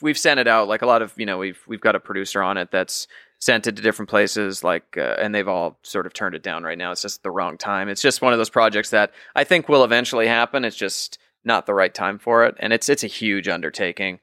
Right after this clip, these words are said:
Um, it would be a massive step up, but we wrote another script that I'm w-, just waiting for the deal to close, and then we'll, we'll be shooting it in the, the beginning of the year, uh, next year. So that's, that's a bit bigger. It's definitely a broader scope,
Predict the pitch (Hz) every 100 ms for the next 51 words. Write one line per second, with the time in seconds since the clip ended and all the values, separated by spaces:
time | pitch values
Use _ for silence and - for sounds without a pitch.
0 | - _ _ - 101 101 98 127 107 107
1 | 98 98 98 - 90 - 95 104 98 -
2 | 110 123 120 139 127 120 127 120 - 113
3 | 98 - 104 101 98 92 92 _ _ _
4 | _ 117 117 139 - 143 123 110 113 95
5 | 104 110 107 - 101 98 90 101 95 95
6 | 95 98 90 85 104 101 101 - 110 95
7 | 90 60 87 73 - 90 92 92 87 85
8 | 90 98 110 _ - _ _ 104 82 82
9 | - - 107 - 120 120 - 113 101 98
10 | - _ _ _ - 135 143 135 147 151
11 | 123 113 - 107 95 87 123 120 120 98
12 | 98 95 87 90 - - 82 -